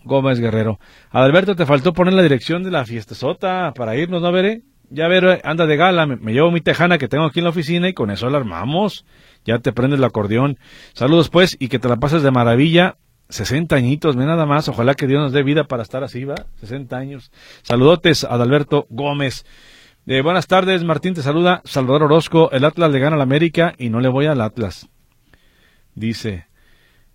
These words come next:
pues, eh, vamos viendo, vamos viendo a ver qué tal, pero este América, que por momentos no convence muchísimo, pues ahí la lleva, ¿eh? Eh, dice, buenas tardes. ¿Cuándo corren al técnico de mi at-, de mi Chaflas?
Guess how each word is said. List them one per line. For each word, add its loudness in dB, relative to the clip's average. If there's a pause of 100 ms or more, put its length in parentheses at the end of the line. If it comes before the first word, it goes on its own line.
(280)
pues, 2
eh, 4 (360)
vamos 2
viendo, 0 (120)
vamos -2
viendo 0
a 2
ver 0
qué -4
tal, 2
pero 2 (100)
este -2
América, 0 (160)
que -6
por -4
momentos -4
no -6
convence -6
muchísimo, -4 (240)
pues -10
ahí -6
la -2
lleva, 0
¿eh? -16 (1120)
Eh, -2
dice, -2
buenas 0
tardes. 0 (640)
¿Cuándo 2
corren 4
al 0
técnico 0
de 2
mi 0
at-, 2
de -6
mi 0
Chaflas? -2